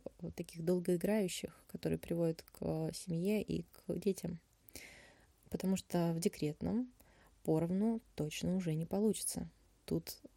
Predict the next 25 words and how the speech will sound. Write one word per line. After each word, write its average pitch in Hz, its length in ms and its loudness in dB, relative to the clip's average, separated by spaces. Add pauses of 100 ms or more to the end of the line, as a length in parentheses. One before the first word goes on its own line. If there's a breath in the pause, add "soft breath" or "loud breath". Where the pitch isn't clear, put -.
(220)
важен 165 440 0
мужчина, 214 380 2
который 175 280 -2
способен 180 540 0
на 180 100 2
полную 170 440 4
заботу 160 440 -2
о 170 60 2
семье. 180 460 -2 (1080 loud breath)
Он 175 720 2
не 190 80 6
должен 190 340 6 (160)
будет 165 240 2
требовать, 165 640 2
э, 160 480 0
одинаковой 165 520 2
зарплаты, 233 880 2
одинакового 170 880 0 (520 loud breath)
вклада, 180 840 4
э, 170 360 -2
там, 170 240 -2
физического, 202 840 0
да, 190 280 2 (340 loud breath)
<laughs> - 60 0
жены, 190 540 6